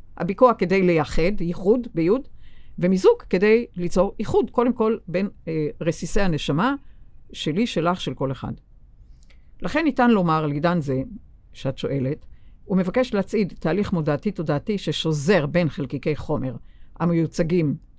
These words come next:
במודל או בפיזיקה הסטנדרטית, לבין תדרים פעימתיים נשמתיים שמגול-, מגולמים במה שאנחנו,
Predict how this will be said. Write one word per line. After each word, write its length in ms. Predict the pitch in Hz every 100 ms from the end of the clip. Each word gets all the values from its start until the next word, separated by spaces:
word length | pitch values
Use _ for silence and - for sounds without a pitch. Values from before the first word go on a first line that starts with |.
| - - - - -
במודל 840 | 151 131 127 135 143 156 185 170 147
או 100 | 147
בפיזיקה 500 | - 196 160 170 131
הסטנדרטית, 720 | - - 117 131 302 440 - - - - -
לבין 240 | 196 294 359
תדרים 340 | 262 208 240 226
פעימתיים 460 | 196 165 - 180
נשמתיים 520 | 160 - 147 - 233 392
שמגול-, 580 | - 165 156 156 156 139 156
מגולמים 800 | 143 151 160 156 175 233 381
במה 180 | 202 175
שאנחנו, 480 | 160 170 196 170